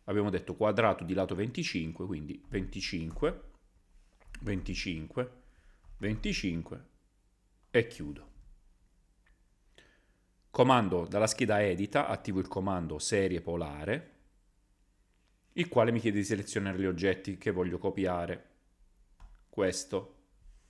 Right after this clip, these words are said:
quindi tutti e quattro gli elementi. Ehm, mi sono dimenticato di tracciare una linea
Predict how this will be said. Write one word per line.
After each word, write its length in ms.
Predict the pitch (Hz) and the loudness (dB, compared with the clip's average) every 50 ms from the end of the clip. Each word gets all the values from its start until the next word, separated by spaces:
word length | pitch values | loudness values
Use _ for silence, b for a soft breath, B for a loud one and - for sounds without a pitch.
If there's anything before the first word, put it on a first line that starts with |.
| - - - | -20 -16 -12
quindi 220 | 90 90 82 92 | -10 -8 -8 -8
tutti 260 | - - 110 - - | -8 -8 -6 -2 -4
e 60 | 101 | -4
quattro 380 | - - 110 95 - - - 90 | 0 2 2 2 2 0 -6 -4
gli 80 | 90 90 | -2 0
elementi. 600 | 87 90 85 82 80 80 80 80 - - 107 - _ _ _ _ _ _ _ _ _ _ _ _ _ _ _ _ _ _ _ _ _ _ _ _ _ - - _ | 0 0 -2 -2 -6 -8 -8 -10 -12 -18 -20 -20 _ _ _ _ _ _ _ _ _ _ _ _ _ _ _ _ _ _ _ _ _ _ _ _ _ -20 -20 _
Ehm, 600 | _ 107 101 95 92 92 92 87 87 87 87 85 85 | _ 2 2 4 4 2 2 0 0 -4 -4 -2 0
mi 100 | 92 110 | 0 0
sono 140 | 110 127 120 | 2 2 2
dimenticato 600 | 110 104 107 101 - 107 92 - 98 90 82 - | 2 2 0 -2 -2 -4 0 2 2 2 2 0
di 200 | - 80 87 87 | -2 -4 -4 -6
tracciare 460 | 82 - 95 92 - - 98 90 87 85 | -4 -4 -4 -4 -2 -2 -2 0 0 0
una 140 | 85 87 | -2 0
linea 440 | 87 90 95 92 85 80 76 76 76 | 2 2 2 2 0 -2 -4 -8 -12